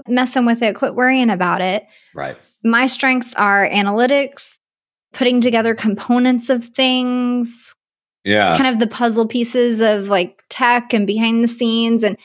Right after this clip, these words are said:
Speaker 1: analysis, all of those kind of what most people would say, like, heady type skills.
Speaker 2: Yeah, yeah, yeah.
Speaker 1: And I'm like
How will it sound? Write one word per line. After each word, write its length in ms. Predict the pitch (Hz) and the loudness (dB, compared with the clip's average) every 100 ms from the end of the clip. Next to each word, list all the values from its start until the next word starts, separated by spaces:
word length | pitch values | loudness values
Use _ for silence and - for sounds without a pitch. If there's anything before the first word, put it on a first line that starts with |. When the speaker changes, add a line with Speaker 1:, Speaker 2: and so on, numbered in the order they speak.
| - _ _ _ _ _ | -20 _ _ _ _ _
Speaker 1:
analysis, 960 | 220 208 214 220 220 240 233 220 220 - | -2 2 2 0 -2 0 0 0 -4 -4
all 180 | 226 226 | 0 2
of 160 | 220 196 | 0 0
those 280 | 202 196 | 0 0
kind 220 | - 226 208 | -2 -4 -4
of 360 | 170 196 - _ _ _ _ _ _ _ _ _ | -6 -8 -14 _ _ _ _ _ _ _ _ _
what 260 | 240 240 220 | -2 0 2
most 220 | 214 220 | 0 0
people 260 | 233 208 | -2 2
would 160 | 202 180 | 2 2
say, 160 | 180 175 | 0 0
like, 180 | 151 | -2
heady 400 | 214 - 208 190 | -4 -2 0 0
type 280 | 202 214 - | 0 -2 -4
skills. 680 | - - 233 226 233 233 - | -6 -2 0 0 -2 -4 -4
Speaker 2:
Yeah, 340 | 80 76 73 | -2 0 -2
yeah, 220 | 69 76 73 | -2 -2 -2
yeah. 160 | 73 | 0
Speaker 1:
And 100 | 254 | 0
I'm 140 | 262 254 | 2 2
like 400 | 247 233 220 | 2 0 -4